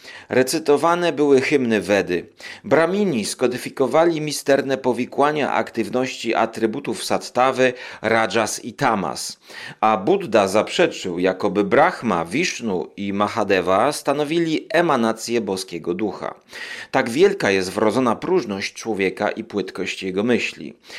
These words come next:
Gwiazdeczka, przypis. E, to opis skomplikowanych połączeń abstrakcyjnych elementów, atrybutów sattwy, sut, rajas, rój i tamas, tum, e, z bóstwami.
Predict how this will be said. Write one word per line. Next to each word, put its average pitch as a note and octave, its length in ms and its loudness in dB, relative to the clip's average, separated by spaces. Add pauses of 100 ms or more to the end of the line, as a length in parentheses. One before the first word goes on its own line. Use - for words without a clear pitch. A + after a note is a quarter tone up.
(260)
Gwiazdeczka, A2+ 760 0
przypis. - 720 -6 (320)
E, F2+ 260 4
to D#3 340 2
opis F3 480 2
skomplikowanych F3 840 0
połączeń D3 640 2
abstrakcyjnych G#2 520 -6 (260)
elementów, A2 800 0
atrybutów G#2 760 -2
sattwy, - 760 -2 (260)
sut, - 360 -6 (360)
rajas, G2 800 -2
rój A#2 340 2 (240)
i A#2+ 80 -8
tamas, G2+ 640 0
tum, F2 240 2 (220)
e, E2+ 200 2
z F2 80 -8
bóstwami. F#2 680 -2